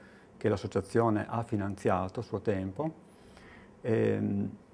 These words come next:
di proporre a queste persone un programma di cure omeopatiche di accompagnamento rispetto al loro percorso di cure tradizionali, con lo scopo, che poi è rimasto quello,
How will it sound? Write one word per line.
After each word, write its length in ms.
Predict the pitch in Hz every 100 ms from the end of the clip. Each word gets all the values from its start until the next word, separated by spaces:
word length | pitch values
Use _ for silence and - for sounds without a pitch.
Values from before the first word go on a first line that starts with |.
| - - - - - -
di 120 | - 123
proporre 420 | 143 160 110 101
a 40 |
queste 240 | 123 113 117
persone 560 | - - 151 147 175
un 80 | 147
programma 380 | 113 117 123 131
di 120 | 110
cure 220 | - 139
omeopatiche 880 | 117 120 113 113 120 123 139 147 - - - - - -
di 200 | 120 143
accompagnamento 880 | 156 143 139 135 143 139 101 101 113
rispetto 380 | 117 - 123 113
al 60 | 113
loro 180 | 123
percorso 600 | 120 139 - 101 104 -
di 120 | 110 101
cure 320 | 113 113 117
tradizionali, 880 | 117 110 101 117 101 90 95 107 - - - - -
con 200 | - 143
lo 80 | 104
scopo, 580 | - - 110 98 - 185
che 100 | -
poi 280 | 101 104 98
è 220 | - 110
rimasto 440 | 98 95 92 - 127
quello, 640 | 117 95 95 117 147